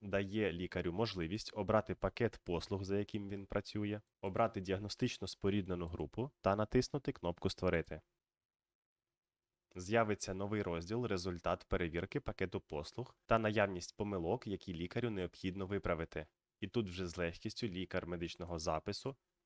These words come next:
може виправити всі помилки та внести коректно медичний запис, який буде оплачено Національною службою здоров'я України. Перед підписанням перевірити наявність помилок, які будуть впливати на оплату, впевнитись, що помилка відсутня,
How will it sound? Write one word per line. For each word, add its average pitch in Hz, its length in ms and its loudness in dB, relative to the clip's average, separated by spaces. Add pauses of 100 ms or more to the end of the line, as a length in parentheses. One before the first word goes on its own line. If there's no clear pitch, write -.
(140)
може 101 240 -2
виправити 85 600 -4
всі - 240 -6
помилки 85 640 -4
та 87 100 0
внести 87 380 -6
коректно 85 460 -2
медичний 85 440 -6
запис, - 440 -2
який 92 220 -6
буде 92 220 -4
оплачено 87 680 -4 (200)
Національною 95 640 -2
службою 92 420 -4
здоров'я 85 380 -4
України. 80 460 -8 (160)
Перед 120 320 6
підписанням 98 680 2
перевірити 113 640 4
наявність 95 640 2
помилок, 98 580 0
які 104 300 -2
будуть 90 300 -2
впливати 90 540 2
на 87 160 -2
оплату, 80 540 -4
впевнитись, 113 600 4
що - 180 -2
помилка 92 560 0
відсутня, 107 720 -2